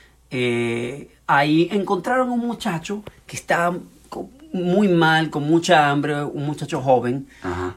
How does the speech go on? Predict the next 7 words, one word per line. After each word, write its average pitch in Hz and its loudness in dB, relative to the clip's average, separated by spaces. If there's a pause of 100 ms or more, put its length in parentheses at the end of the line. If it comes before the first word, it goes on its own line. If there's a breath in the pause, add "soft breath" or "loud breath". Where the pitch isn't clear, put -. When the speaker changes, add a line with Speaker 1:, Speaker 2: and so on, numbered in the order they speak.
Speaker 1:
Y 143 4
Speaker 2:
Pobre, 107 4
pues, 95 -2
muchacho 92 -6
de 92 -2
la 87 -2
montaña. 95 2